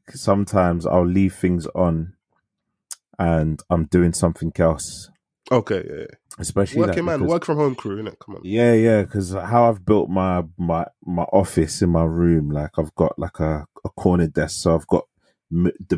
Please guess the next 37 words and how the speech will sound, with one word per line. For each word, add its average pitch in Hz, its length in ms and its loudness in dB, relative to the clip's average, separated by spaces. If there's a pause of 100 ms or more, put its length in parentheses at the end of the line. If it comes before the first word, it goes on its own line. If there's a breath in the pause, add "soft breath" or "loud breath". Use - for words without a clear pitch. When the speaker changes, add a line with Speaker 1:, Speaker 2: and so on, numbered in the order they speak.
Speaker 1:
big 90 200 0
screens 87 440 0
on 82 160 0
this 87 200 -2
side, 82 320 0
and 82 140 -4
then 82 120 -6
I've 80 160 -10
got - 160 -6
Speaker 2:
Of 104 60 -10
Speaker 1:
the - 80 -4
Speaker 2:
course, 101 280 2
Speaker 1:
other 90 180 2
Speaker 2:
yeah. 92 40 -14 (220)
Speaker 1:
computers 80 520 0
on 82 160 2
that - 200 -2
side. 76 300 0 (400 loud breath)
Speaker 2:
With, 113 80 -4
Speaker 1:
So 98 60 4
Speaker 2:
like, - 40 4
Speaker 1:
when 87 100 6
Speaker 2:
a 87 40 4
Speaker 1:
I'm 85 40 2
Speaker 2:
little 82 40 -2 (120)
Speaker 1:
doing 87 120 8
Speaker 2:
booth. 85 60 2
Speaker 1:
work, 95 360 2 (420 soft breath)
yeah, 92 180 4
so 92 140 -4
when 95 140 4
I'm 95 80 2
doing 90 260 2
work, 90 360 2
I'm, 85 260 -2 (240)
it's - 180 -8
like 85 240 -4